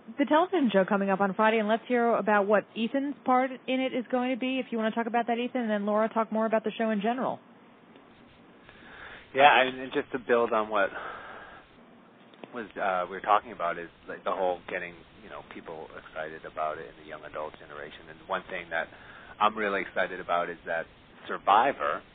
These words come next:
Speaker 2: the television show,
Speaker 1: Mm-hmm.
Speaker 2: has joined forces, or made an alliance, if you will, with Stand Up to Cancer to create a brand new program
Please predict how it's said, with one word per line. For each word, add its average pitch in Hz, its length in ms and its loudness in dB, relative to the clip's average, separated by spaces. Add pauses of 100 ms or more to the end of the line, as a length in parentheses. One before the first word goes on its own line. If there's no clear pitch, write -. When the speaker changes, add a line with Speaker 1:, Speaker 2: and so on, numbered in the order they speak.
Speaker 2:
the 90 120 -16
television 80 480 -8 (160)
show, 76 220 -8 (200)
Speaker 1:
Mm-hmm. 180 300 -6
Speaker 2:
has - 200 -4 (140)
joined 98 480 -4 (240)
forces, 117 640 -2 (240)
or 78 240 -4 (320)
made 92 240 -6
an 87 80 -10
alliance, 82 560 -2
if 71 160 -20
you 76 80 -18
will, 76 240 -8
with 95 200 -8 (120)
Stand 104 240 0
Up 90 80 -14
to 101 80 -10
Cancer 101 480 -4 (400)
to 107 40 -10
create 101 360 -4
a 87 80 -6
brand 95 400 -4
new 90 80 -10
program 87 560 -8